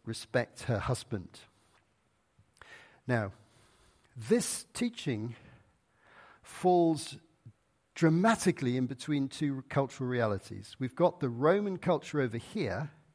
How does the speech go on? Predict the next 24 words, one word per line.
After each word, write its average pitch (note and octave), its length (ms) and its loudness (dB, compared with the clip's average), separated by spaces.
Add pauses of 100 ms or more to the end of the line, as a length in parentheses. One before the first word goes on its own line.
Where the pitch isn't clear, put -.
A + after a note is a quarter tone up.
(580)
which C#3+ 220 -2
is C3 120 -4
being C3 280 0 (200)
undermined D3+ 720 2
by F#2 160 -4
this, G2+ 400 -10 (1160)
and C3+ 160 0
we've C3+ 200 0
got C#3+ 240 4
modern D3+ 500 2
culture C#3+ 420 0
over B2 200 0
here, C3+ 440 0
which C3 340 -6
looks D#3 260 -4
skeptically - 1040 -2
at - 160 -8
this. - 320 -14 (420)
I'm A2+ 140 -4
sure C3 240 -4
you'll A2 120 -2
agree G#2 260 -4
with F2+ 140 -12
that. - 300 -20